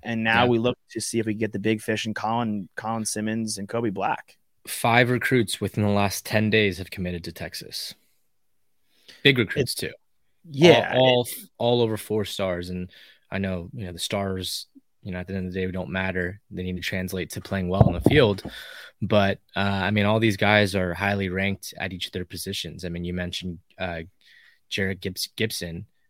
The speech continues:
Speaker 2: Um, depending on what site, he's either the number one or the number two running back in the nation. So eventually, I think after this se-, season, he'll probably end up being a five-star recruit.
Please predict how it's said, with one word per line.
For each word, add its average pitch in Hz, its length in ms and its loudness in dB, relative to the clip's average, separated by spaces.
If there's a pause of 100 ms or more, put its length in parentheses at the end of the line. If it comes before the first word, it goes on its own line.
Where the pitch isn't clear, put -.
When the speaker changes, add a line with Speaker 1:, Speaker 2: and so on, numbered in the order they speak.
(280)
Speaker 2:
Um, 85 300 -6
depending 101 320 -2
on 98 60 0
what 95 160 -2
site, 110 240 0
he's 98 180 -2
either 95 140 0
the 90 80 -2
number 92 220 0
one 95 220 0
or 95 80 -2
the 92 100 -4
number 92 260 -4
two 101 280 -4
running 95 280 -4
back 90 200 -2
in 92 80 -6
the 85 40 -6
nation. 90 520 -6 (440)
So 82 460 -4 (420)
eventually, 98 560 -2
I 85 80 -2
think 92 280 -6
after 90 260 -6
this 87 220 -6
se-, 95 180 -6
season, 101 340 -2
he'll 87 140 -6
probably 87 340 -4
end 85 140 -6
up 78 80 -8
being 85 140 -4
a 80 40 -8
five-star 98 540 -2
recruit. 80 400 -8